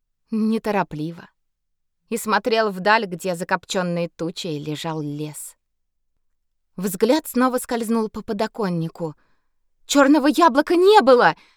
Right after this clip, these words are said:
Впрочем, как и части листьев. Ветер? Я снова начала бороться со старой оконной рамой.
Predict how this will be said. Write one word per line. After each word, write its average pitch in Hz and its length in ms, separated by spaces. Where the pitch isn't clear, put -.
Впрочем, 220 720
как - 260
и 233 60
части 269 340
листьев. 294 560
Ветер? 220 600
Я 254 200
снова 240 320
начала 214 340
бороться 220 360
со 180 120
старой 202 320
оконной 180 420
рамой. 160 360